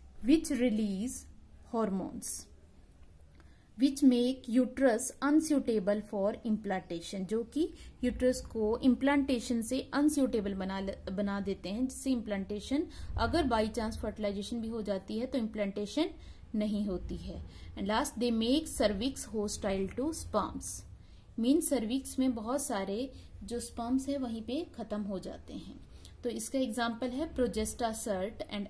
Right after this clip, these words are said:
L N जी ट्वेंटी। तो ये जो आपको हमेशा exam में भी tabular form में ही पूछा जाता है, बीच में filling द ब्लैंक्स दे के वो आपको पूछते हैं कि किसका क्या function है और क्या example है।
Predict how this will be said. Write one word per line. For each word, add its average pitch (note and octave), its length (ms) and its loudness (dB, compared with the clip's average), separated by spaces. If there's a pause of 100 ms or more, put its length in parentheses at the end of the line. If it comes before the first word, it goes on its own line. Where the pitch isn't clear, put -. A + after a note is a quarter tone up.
L A3+ 180 -4
N A3+ 180 -2
जी A3+ 280 -6 (160)
ट्वेंटी। - 460 -6 (420)
तो D4+ 100 6
ये C#4 260 6
जो F4 160 2
आपको D#4 320 2
हमेशा B3+ 420 2
exam A#3+ 400 0
में B3+ 160 2
भी C#4 120 0
tabular A#3+ 440 0
form C4+ 240 2
में B3+ 100 2
ही B3+ 140 2
पूछा A#3+ 340 -6
जाता G#3+ 340 -2
है, A3+ 260 -4
बीच A3 320 -6
में A#3 120 -4
filling G#3+ 300 -4
द A3 40 -2
ब्लैंक्स G3+ 440 -4
दे G3+ 120 -2
के G#3+ 120 -6
वो G#3+ 100 -2
आपको F#3 280 -4
पूछते G#3 380 -8
हैं A3 280 -4 (360)
कि A#3+ 80 -2
किसका A3+ 340 -4
क्या A3 200 -4
function G#3 500 -6
है G3 140 -4
और F#3 100 -4
क्या G#3+ 300 -8 (340)
example - 560 -8
है। - 240 -14